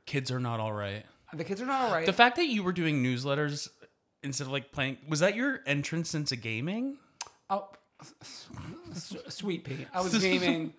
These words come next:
Speaker 2: long before I even had access to a computer.
Speaker 1: Mm.
Speaker 2: 'Cause, uh, my parents had a, a Nintendo Entertainment System.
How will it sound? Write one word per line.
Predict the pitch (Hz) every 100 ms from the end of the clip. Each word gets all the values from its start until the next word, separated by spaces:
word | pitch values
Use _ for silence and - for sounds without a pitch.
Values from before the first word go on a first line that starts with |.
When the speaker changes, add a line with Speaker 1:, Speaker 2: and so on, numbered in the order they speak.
| - _
Speaker 2:
long | 165 170 185 208 202 190
before | 165 147 165 147 139 143 147 - - _
I | - 160
even | 156 147
had | 135 143
access | 202 - 156
to | 143
a |
computer. | 131 127 127 - - -
Speaker 1:
Mm. | 113 104 127
Speaker 2:
'Cause, | 175 143
uh, | - 160
my | 139
parents | 131 143 143
had | 139
a, | 135 131 135 - -
a |
Nintendo | 139 143 151 160 151 147
Entertainment | 143 135 147 139 131
System. | - 135 - - 196 185 -